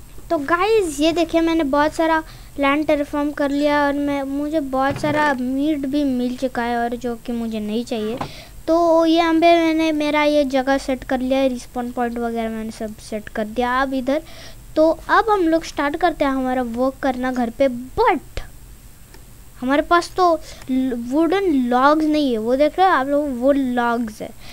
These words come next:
तो हमारे पास सिर्फ planks है। तो हमें जल्दी से जाके, अ, wood लेना पड़ेगा। तो wood, नहीं, नहीं, नहीं भाई, मैं, मैं इधर नहीं जा रहा,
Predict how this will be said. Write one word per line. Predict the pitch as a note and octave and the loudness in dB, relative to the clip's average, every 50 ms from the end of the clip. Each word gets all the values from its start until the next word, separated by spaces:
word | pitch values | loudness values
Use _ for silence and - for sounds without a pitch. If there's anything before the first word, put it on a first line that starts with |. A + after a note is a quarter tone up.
| - - - | -16 -8 -4
तो | D4 | -2
हमारे | C4 C4+ C#4+ D#4 E4+ | 0 2 2 2 4
पास | D#4+ E4+ F4 F4+ | 4 2 2 0
सिर्फ | - - F#4 E4+ - - - - | 0 -2 -4 -4 -4 -8 -8 -2
planks | - D#4 D4 C#4+ D#4 F4 F4 - - | 2 2 4 4 2 2 0 -2 -2
है। | D#4+ D#4+ | -2 -2
तो | E4 - - - - - - G4 | -4 -8 -16 -20 -8 -2 0 0
हमें | G4 G4+ G#4 F4+ | 2 2 0 2
जल्दी | F#4 F4 E4 D#4 G4+ G#4 | 2 2 4 4 4 2
से | G#4 - - A#4 G#4+ D4 | 2 2 2 2 2 2
जाके, | C4+ C#4+ C#4 C4 D4 C#4+ - F4 F4 F4+ | 2 2 4 4 2 2 4 4 6 6
अ, | F4+ F4+ - - - - - C4+ C4 B3+ B3+ B3 B3 A#3 A#3 B3 | 4 2 -4 -14 -14 -6 -2 0 2 2 2 2 0 0 0 2
wood | C4+ D4+ D#4+ D#4+ D4 | 4 6 6 8 8
लेना | D#4 D4 - - C4 C4 C4+ C4 C4+ C#4 C#4+ | 6 6 6 2 2 2 2 2 2 2 0
पड़ेगा। | D4+ D4 D4+ C#4+ D4 C#4+ C#4+ - C#4+ C#4+ C#4+ | 2 2 2 4 4 2 2 2 0 0 2
तो | C#4+ - D4 C#4+ | 2 2 2 2
wood, | C4+ C4+ C#4 D4+ D4+ D#4 D4+ - - - - - - - - - - - - - - - - - - - - - - | 2 2 0 2 0 0 -2 -6 -12 -20 -20 -20 -20 -20 -20 -20 -20 -20 -20 -20 -20 -20 -20 -20 -20 -20 -16 -8 -4
नहीं, | B3 C4+ C4+ | -2 0 2
नहीं, | C#4 C4+ B3 | 2 0 0
नहीं | B3 C4 D4+ F4+ G4 | 0 4 4 4 6
भाई, | E4 E4 D#4+ D#4+ F4+ | 6 6 6 6 6
मैं, | F4 E4+ D#4+ E4 F4 D#4+ - A#3 A3 B3+ | 6 6 4 4 2 0 -2 -6 -8 -4
मैं | C#4 D#4+ E4+ | -2 0 2
इधर | D#4+ C#4 C4 D#4 D#4 | 2 4 4 2 2
नहीं | D#4 D#4+ D#4+ D#4+ D4+ | 2 2 0 0 0
जा | C#4 A3+ G#3 | -2 -4 -4
रहा, | G3+ G3+ | -6 -12